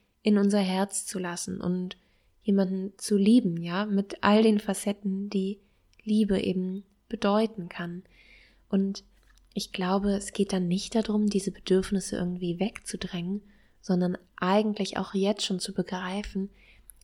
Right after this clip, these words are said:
was da für ein Geschenk drin liegt und wie schön es sein wird, wenn wir dann irgendwann jemanden haben, mit dem wir genau das teilen können. Und gleichzeitig,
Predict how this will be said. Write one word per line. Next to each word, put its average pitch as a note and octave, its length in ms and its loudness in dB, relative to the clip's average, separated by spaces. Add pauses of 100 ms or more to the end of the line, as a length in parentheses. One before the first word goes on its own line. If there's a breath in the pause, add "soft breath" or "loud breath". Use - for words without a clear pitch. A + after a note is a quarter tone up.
was - 180 0
da A#3 140 4
für - 160 -2
ein F#3+ 140 4
Geschenk G3 520 2
drin E3+ 220 -4
liegt E3+ 360 -12
und F3 140 -4
wie F3 100 2
schön G#3 340 6
es F#3 160 0
sein F#3+ 340 2
wird, G3 220 -2 (420 loud breath)
wenn C4+ 200 4
wir B3+ 80 6
dann F3+ 180 2
irgendwann F3+ 500 -2
jemanden F3 440 -6
haben, F#3 300 -4 (360 soft breath)
mit F3+ 140 -4
dem F#3+ 200 2
wir F#3 160 2
genau F3 380 -2
das - 340 -6
teilen F3+ 440 -8
können. E3+ 400 -8 (640)
Und F3 160 2
gleichzeitig, G#3 1040 -4